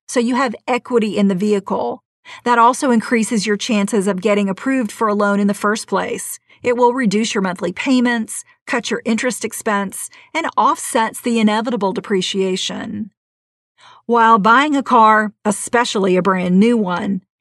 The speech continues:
can be expensive, ownership comes with privileges.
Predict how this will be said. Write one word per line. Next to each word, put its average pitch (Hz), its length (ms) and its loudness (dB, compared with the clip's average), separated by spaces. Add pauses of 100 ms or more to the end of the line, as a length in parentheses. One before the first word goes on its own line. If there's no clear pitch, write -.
(200)
can 240 380 -2
be 269 180 0
expensive, 202 840 -2 (460)
ownership 247 600 0
comes 208 280 -2
with 185 140 -2
privileges. 185 920 -4